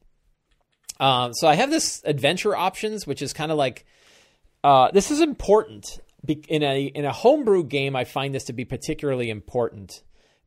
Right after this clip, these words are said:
because, um, we don't have, like, outlines of where things are going to go. No one has provided us an outline. So we have to keep our own, and we always need to be thinking, like, two horizons out, right? So we have, like, the immediate horizon. Like,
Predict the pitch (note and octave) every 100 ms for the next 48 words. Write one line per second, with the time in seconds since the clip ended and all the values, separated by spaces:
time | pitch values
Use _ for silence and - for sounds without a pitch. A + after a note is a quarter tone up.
0 | - C3 - C3 B2+ A#2+ A#2 - - A#2
1 | A2 G#2 G2 F#2+ F#2+ G#2+ _ _ _ _
2 | _ _ D#3 D3 G#3+ D4 - - G3+ G#3
3 | C3+ A2 - _ _ _ _ C#3 B2+ A#2
4 | _ _ - D#3 D3 C3 A2 G#2 G2+ -
5 | B2+ A2+ C#3 C#3 C#3 C#3 B2 A2+ A#2+ G#2+
6 | G#2+ A2+ G2+ B2 F3 G#3 F3 - D3 A#2
7 | B2+ D3+ B2+ A#2 - A2 - B2+ - F#2+
8 | F2+ E2 _ _ _ - D#3+ D#3+ D#3 B3
9 | - - A3 D3 - D#3+ B2 G#2 - D3
10 | D#3 - C4 D#4 A3 A#3 F3+ D#3+ - F3
11 | D#3 C3+ A2+ _ _ _ _ - - A3+
12 | A#3+ E3+ F3+ D3+ C#3 C3 B2+ A2 G2+ E2+
13 | - G#2+ A#2 - _ - - - G#3 A#3+
14 | D4 G3+ C#3+ D#3+ D#3 D3+ F3+ F3+ C#3 D3+
15 | A#2 A#2 G2 F#2 G2 G#2